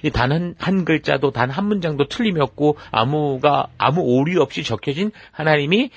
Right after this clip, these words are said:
직접 주신 말씀이다라는 걸 주장하는 그 주의가 축자영감설이거든요. 그러니까 글 하나하나마다 성령께서 간섭하셔서, 어, 그 성령의 감동을 입은 사람을 이렇게 직접 이렇게, 예, 움직이셨다라는 거죠.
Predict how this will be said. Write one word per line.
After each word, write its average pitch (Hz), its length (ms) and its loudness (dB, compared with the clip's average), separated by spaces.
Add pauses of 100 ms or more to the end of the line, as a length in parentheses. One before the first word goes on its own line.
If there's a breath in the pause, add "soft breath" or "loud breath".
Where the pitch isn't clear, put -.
직접 147 320 -2
주신 143 240 -4
말씀이다라는 131 880 0
걸 175 240 4 (360 loud breath)
주장하는 202 800 2
그 160 180 -6
주의가 139 500 -2
축자영감설이거든요. 120 1300 -2 (1400 loud breath)
그러니까 202 120 4
글 247 160 6
하나하나마다 349 720 4
성령께서 247 520 -4
간섭하셔서, 127 1000 -2 (340 loud breath)
어, 107 240 -2
그 120 240 0
성령의 165 340 2
감동을 127 440 0
입은 117 180 -2
사람을 110 400 -2
이렇게 147 180 -8
직접 - 460 2
이렇게, 120 420 -2 (280 loud breath)
예, 98 80 -4
움직이셨다라는 139 1000 0
거죠. 87 240 -18